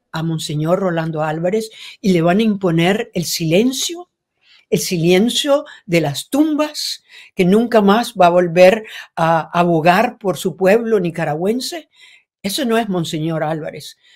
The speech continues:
Monseñor Álvarez no, no se vende. Monseñor Álvarez está dispuesto a sacrificar su vida por los nicaragüenses, por su iglesia, por los sacerdotes, por todos nosotros.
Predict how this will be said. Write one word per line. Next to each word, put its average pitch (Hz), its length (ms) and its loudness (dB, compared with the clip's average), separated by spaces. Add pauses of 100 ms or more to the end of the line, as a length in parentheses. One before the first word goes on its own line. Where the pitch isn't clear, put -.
Monseñor 196 420 0
Álvarez 202 320 0
no, 185 80 -2
no 202 200 -4
se 185 160 -2
vende. 170 480 -4 (360)
Monseñor 180 480 2
Álvarez 190 480 2
está 170 260 -4
dispuesto 175 640 -6 (280)
a 175 80 -6
sacrificar 170 640 -4
su 208 180 -6
vida 175 400 -2 (680)
por 208 160 2
los 180 100 2
nicaragüenses, 180 1000 -2 (500)
por 220 160 2
su - 80 -2
iglesia, 180 600 0 (520)
por 202 160 0
los 190 100 2
sacerdotes, 170 960 -2 (580)
por 180 240 -4
todos 180 320 4
nosotros. 175 600 -4